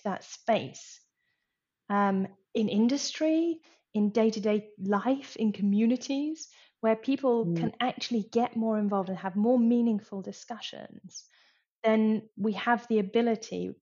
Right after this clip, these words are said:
Speaker 1: around us to be able to solve what's going on in the world.
Speaker 2: Yeah, absolutely. Oh, I have so many questions about this, um,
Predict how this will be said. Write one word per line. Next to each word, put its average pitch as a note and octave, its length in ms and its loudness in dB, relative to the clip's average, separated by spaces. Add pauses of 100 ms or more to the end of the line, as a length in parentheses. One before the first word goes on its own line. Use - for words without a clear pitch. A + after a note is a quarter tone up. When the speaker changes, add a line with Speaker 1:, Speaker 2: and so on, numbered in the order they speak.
(120)
Speaker 1:
around F#3+ 500 -2
us - 440 -14
to - 80 -20
be G3 120 -2
able F#3 140 -2
to F3 120 -20
solve F#3+ 560 -4 (380)
what's - 160 -14
going - 260 -8
on - 140 -10
in - 60 -12
the - 100 -12
world. F3+ 160 -18 (1700)
Speaker 2:
Yeah, C3+ 320 -8 (460)
absolutely. D3+ 600 2
Oh, D3+ 300 6
I E3 120 8
have E3 120 4
so F3 220 8
many F3 200 8
questions F3+ 500 6
about D3 460 8
this, D3+ 400 6
um, D3+ 420 6